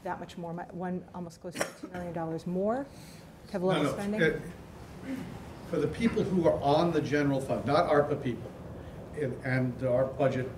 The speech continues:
Speaker 2: for just those people and our services, it's cost two million dollars more to do what we did last year. That's
Speaker 1: Mm-hmm.
Speaker 2: the inflationary and cost of living and, you know,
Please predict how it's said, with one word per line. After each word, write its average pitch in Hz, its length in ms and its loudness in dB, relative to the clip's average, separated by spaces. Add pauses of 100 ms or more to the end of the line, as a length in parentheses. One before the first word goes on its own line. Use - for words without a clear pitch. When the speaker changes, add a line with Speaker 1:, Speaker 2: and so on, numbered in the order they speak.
(140)
Speaker 2:
for 135 140 -4
just 151 280 2
those 147 220 8
people 131 360 0
and 120 120 2
our 120 140 2
services, 120 500 -2
it's 117 160 -8
cost - 260 -4
two 160 120 0
million 139 260 4
dollars 123 340 2
more 123 180 2
to 117 80 0
do 117 180 0
what 120 260 -2
we 120 80 -4
did 113 240 -4 (320)
last 123 260 -4
year. 113 80 -4
That's 123 360 -2 (160)
Speaker 1:
Mm-hmm. 254 180 -4 (760)
Speaker 2:
the 147 60 -2
inflationary 131 840 4 (400)
and 123 180 -2
cost 127 260 0
of 143 60 0
living 127 320 2
and, 117 260 -2
you - 720 -8
know, 110 60 -8